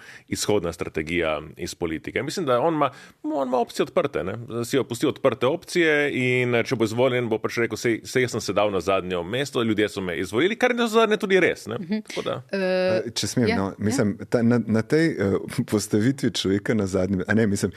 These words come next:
Speaker 3: to bi rekel, okej, pri prvih evropskih volitvah,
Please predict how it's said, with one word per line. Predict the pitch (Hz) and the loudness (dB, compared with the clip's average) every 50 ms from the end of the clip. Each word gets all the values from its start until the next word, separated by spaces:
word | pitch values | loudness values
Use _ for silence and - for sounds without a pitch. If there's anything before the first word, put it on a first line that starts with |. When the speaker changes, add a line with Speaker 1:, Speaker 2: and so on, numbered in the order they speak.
| - - - - _ | -10 -18 -18 -8 _
Speaker 3:
to | - 147 | 2 4
bi | 147 151 | 4 6
rekel, | 139 135 - 113 95 | 4 4 2 2 0
okej, | 104 110 - 107 95 - - _ | 0 2 0 0 -2 -2 -8 _
pri | - 113 104 | -2 -2 2
prvih | - 165 151 151 143 - | 4 4 6 6 6 4
evropskih | 117 107 113 113 - - 107 | 4 4 4 2 2 -2 -2
volitvah, | - 104 101 104 98 - | 0 2 2 2 0 0